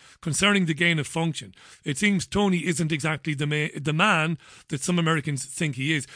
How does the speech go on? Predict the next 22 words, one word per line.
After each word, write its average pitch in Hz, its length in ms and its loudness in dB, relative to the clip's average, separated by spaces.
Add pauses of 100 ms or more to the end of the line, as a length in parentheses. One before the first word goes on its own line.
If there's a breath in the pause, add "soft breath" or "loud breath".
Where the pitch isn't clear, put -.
(180 loud breath)
Well, 175 100 0
that's 220 260 4
it. 190 800 -10
Patricia 240 360 2
is 190 140 0
backed 202 300 0
up 185 120 -2
by 170 100 0
the 151 80 -2
New 170 100 2
York 175 300 0
Post - 480 -4
today 151 500 -2 (320 loud breath)
and 180 380 2
by 180 200 2
an 165 100 0
article 143 400 0
in 139 140 -4
the 139 60 -2
Wall 147 280 0
Street 139 340 -6
Journal. 151 460 -4